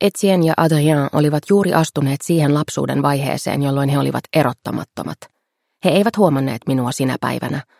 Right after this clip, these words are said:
eivätkä minään muunakaan päivänä. Nina ja Etienne tanssivat koko iltapäivän Ahaan Take On Me-kappaleen tahtiin.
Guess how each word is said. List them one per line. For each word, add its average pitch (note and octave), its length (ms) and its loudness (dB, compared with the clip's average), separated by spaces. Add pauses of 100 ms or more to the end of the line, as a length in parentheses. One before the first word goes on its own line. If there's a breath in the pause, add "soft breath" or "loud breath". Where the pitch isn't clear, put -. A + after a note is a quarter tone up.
(200)
eivätkä D3+ 380 2
minään C3+ 340 0
muunakaan A#2+ 560 -4
päivänä. - 460 -10 (1200)
Nina G#3 300 6
ja F#3+ 160 0
Etienne E3+ 460 2
tanssivat D3+ 480 0 (100)
koko F#3 280 2
iltapäivän C#3 680 -4
Ahaan C#3+ 500 0
Take D3+ 240 2
On C3 140 2
Me-kappaleen B2+ 720 -4
tahtiin. C3 540 -6